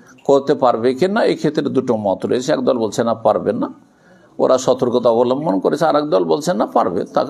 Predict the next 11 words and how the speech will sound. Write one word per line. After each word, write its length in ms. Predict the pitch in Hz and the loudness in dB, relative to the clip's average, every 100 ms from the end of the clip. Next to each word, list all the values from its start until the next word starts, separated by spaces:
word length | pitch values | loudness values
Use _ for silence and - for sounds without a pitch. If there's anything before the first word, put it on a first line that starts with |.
| 135 | -2
যেহেতু 400 | 135 143 131 123 | -2 -2 0 -2
সে 240 | - 113 | 0 -2
সফরের 460 | 117 131 131 117 110 | 0 0 2 0 2
দূরত্বে 340 | 123 117 120 | 0 0 -4
চলে 260 | - 139 135 | -2 0 0
যাচ্ছে, 380 | 113 101 - 123 | 0 -2 -4 -2
বা 160 | 120 | 0
সফরের 460 | 120 120 117 120 120 | 0 -2 0 -2 -2
ইস্তেলা 440 | 117 - 117 120 | -4 -4 0 0
যেটি 220 | 117 107 | 0 -4
পরিভাষা, 560 | 117 113 123 107 - 98 | -4 -2 -2 -2 0 -2